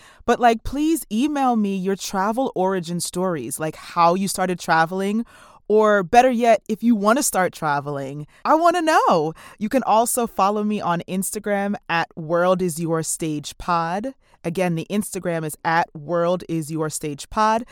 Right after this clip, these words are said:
Again, that's in the show notes. I would love to get a discussion going and a conversation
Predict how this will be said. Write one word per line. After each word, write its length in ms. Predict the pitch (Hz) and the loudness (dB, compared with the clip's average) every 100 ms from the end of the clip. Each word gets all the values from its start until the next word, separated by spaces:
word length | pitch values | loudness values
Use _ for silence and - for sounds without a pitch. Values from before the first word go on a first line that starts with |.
| - - | -16 -6
Again, 360 | 180 180 170 | -2 0 0
that's 220 | 160 165 - | -2 -4 -4
in 180 | 180 175 | -4 -2
the 80 | |
show 300 | 170 - 175 | -4 -2 0
notes. 400 | 214 240 247 - - - | 2 0 -2 -6 -20 2
I 100 | 220 | 4
would 140 | 220 208 | 4 2
love 360 | 214 214 226 | 4 6 6
to 180 | - 214 | 2 -2
get 240 | 175 190 170 | 0 0 -2
a 60 | |
discussion 760 | 165 160 - - 302 - 294 269 | -2 -8 -8 0 0 0 -4 -2
going 480 | 247 247 240 240 226 | 0 2 0 -4 -4
and 180 | 196 165 | -6 -6
a 40 | |
conversation 1160 | - 220 208 208 196 - 196 190 - 190 185 | -8 -4 -2 -2 -4 -4 -4 -6 -6 -6 -4